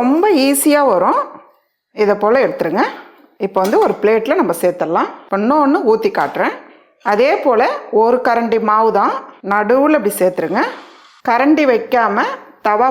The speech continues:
புடிச்சிட்டு இதை போல பண்ணிட்டீங்கன்னா உங்களுக்கு கரெக்டா நம்ம ஆப்பம் ஊத்தி சுத்தி விடுற மாதிரி தான். இப்போ வந்து அப்படியே எடுத்துருங்க. இதே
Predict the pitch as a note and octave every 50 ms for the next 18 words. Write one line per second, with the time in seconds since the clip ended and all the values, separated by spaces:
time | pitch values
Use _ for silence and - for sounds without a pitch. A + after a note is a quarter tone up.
0 | B3 - A#3 G#3+ A3 A3 - C#4+ C4 - B3+ D4+ - - - - G3+ F#3+ F3 -
1 | F3 F#3 G3 G3 F#3+ F3 F3+ F3+ - F3 F3 G#3 D#4+ G#4 F#4+ C#4+ F#3 - - F#3+
2 | G3 G#3 G#3 G#3+ C4 B3 A#3+ A3 G#3+ G#3+ G#3+ B3 D#4 D#4+ - G4 D#4+ C#4 B3 B3+
3 | C4+ C4 - D#4+ D#4+ D5 E5 - - C#4+ C#4 C#4 D4 C#4 B3 G#3+ G3 G3 F#3 F#3
4 | F#3 F3+ F3+ F#3 F3 F#3 E3+ - - - - - - _ _ G#3+ A3 A3 - G3+
5 | G3 A3 E4 G4 C#4 F#3+ F3 G#3 G#3 G3 E3+ E3 - - F3 E3 D#3+ F3+ B3 G4+
6 | C5 - - - - - _ _ _ _ _ _ _ _ _ _ _ _ _ _
7 | - - - - - - - - - - - - _ _ _ _ _ _ _ _
8 | _ _ _ _ _ _ _ _ _ _ _ - - - - - _ _ _ A3+
9 | A3+ A3+ C#4 D#4+